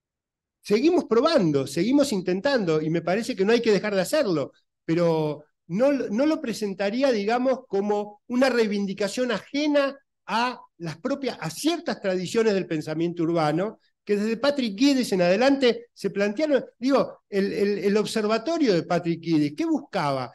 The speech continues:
Él decía, la ciudad la hace la sociedad, y la sociedad tiene que, por lo tanto, aprender a conocer la ciudad para tener mayores recursos para intervenir y no dejar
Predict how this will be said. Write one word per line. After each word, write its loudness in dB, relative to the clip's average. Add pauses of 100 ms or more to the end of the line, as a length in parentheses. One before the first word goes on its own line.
(140)
Él -8
decía, 0
la 0
ciudad 0
la 0
hace -4
la -2
sociedad, 0 (240)
y -4
la 0
sociedad -2
tiene 0
que, -2
por -2
lo -2
tanto, 0 (160)
aprender 0
a 2
conocer 2
la 2
ciudad -2
para -2
tener -4 (200)
mayores 0
recursos 0
para 0
intervenir 2
y 2
no 4
dejar 0